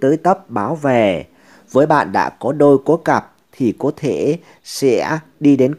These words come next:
quyết định nâng cấp mối quan hệ cao hơn. Chọn ngày này để cùng về ra mắt hai bên gia đình nữa. Bên cạnh đó,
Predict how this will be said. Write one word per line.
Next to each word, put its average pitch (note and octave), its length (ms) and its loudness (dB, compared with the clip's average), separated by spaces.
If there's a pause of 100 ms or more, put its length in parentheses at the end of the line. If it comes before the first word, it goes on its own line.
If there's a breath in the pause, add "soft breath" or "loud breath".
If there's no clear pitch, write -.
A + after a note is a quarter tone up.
(100)
quyết G#3 220 -6
định C3+ 220 0
nâng C3 280 -4
cấp F3+ 280 -2
mối C#3 200 0 (100)
quan C#3+ 200 -2
hệ C#3 260 -4 (160)
cao C3+ 240 -2
hơn. C3+ 420 2 (380 soft breath)
Chọn A#2 300 -2
ngày A2 180 -2
này G2+ 440 0 (120)
để G#2+ 180 -2
cùng A2+ 300 -4
về F#2+ 440 -2 (120)
ra C3+ 260 -4
mắt E3+ 220 -4
hai C3+ 300 -6
bên B2 300 -2
gia B2+ 260 -2
đình G#2+ 320 0
nữa. F#2+ 460 -4 (1160)
Bên D3 280 2
cạnh G#2+ 340 -2
đó, G#2+ 420 0